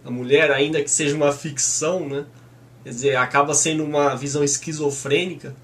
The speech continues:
ela deveria concentrar mais esforços com a realidade, ver que dez mulheres são estupradas por dia no estado do Rio de Janeiro, no Brasil inteiro, várias mulheres sofrem violência,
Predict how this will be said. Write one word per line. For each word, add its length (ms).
ela 160
deveria 500
concentrar 840
mais 360
esforços 1040
com 80
a 20
realidade, 800
ver 340
que 280
dez 680
mulheres 580
são 220
estupradas 600
por 220
dia 420
no 100
estado 280
do 60
Rio 120
de 60
Janeiro, 480
no 100
Brasil 360
inteiro, 540
várias 380
mulheres 420
sofrem 760
violência, 800